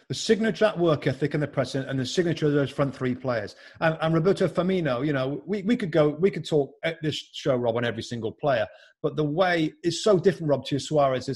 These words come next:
and, and, and, and other forwards at Liverpool, the way that he enables those two wingers. You know, football's moved on.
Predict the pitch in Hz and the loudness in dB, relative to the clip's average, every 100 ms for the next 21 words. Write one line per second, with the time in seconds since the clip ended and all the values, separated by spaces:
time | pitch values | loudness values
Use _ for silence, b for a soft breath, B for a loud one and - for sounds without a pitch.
0 | 110 120 - 131 135 139 147 156 156 160 | -6 -10 -8 -10 -6 -8 -6 -4 0 0
1 | 143 - - 170 143 131 139 135 135 - | 0 -4 -2 2 2 2 -2 -4 -4 -6
2 | 120 110 - b - 156 165 160 139 160 | -4 -4 -6 b -4 2 2 2 0 2
3 | 165 156 180 156 131 127 143 135 - - | 2 4 4 4 2 -2 -2 -2 -4 0
4 | 165 143 139 113 107 b b b 185 170 | 2 2 0 0 -4 b b b 0 0
5 | - _ _ - - 196 196 190 175 190 | -2 _ _ -6 0 2 2 2 2 2
6 | 170 185 135 | 4 2 2